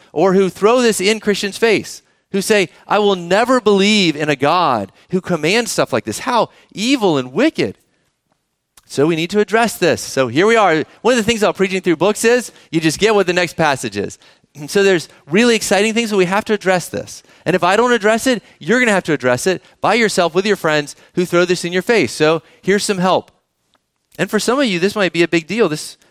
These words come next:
might be something you wrestle with. Okay, so let's walk through how do we understand this.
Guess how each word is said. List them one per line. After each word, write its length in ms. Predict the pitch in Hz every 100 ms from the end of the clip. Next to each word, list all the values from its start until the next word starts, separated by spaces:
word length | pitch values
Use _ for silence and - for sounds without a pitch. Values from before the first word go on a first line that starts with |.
| -
might 160 | 147
be 80 | 156
something 340 | 156 170 165 151
you 140 | 208
wrestle 320 | 151 - 104
with. 240 | 101 85 _ _ _ _ _ _ _ _ _ _ _ _ 127
Okay, 180 | 139
so 160 | 143 160
let's 220 | 180 -
walk 340 | 151 160 165 -
through 380 | 156 147 117 - _ -
how 180 | 151
do 80 | 160
we 120 | 160
understand 500 | 151 139 - 135 123
this. 320 | 104 98 -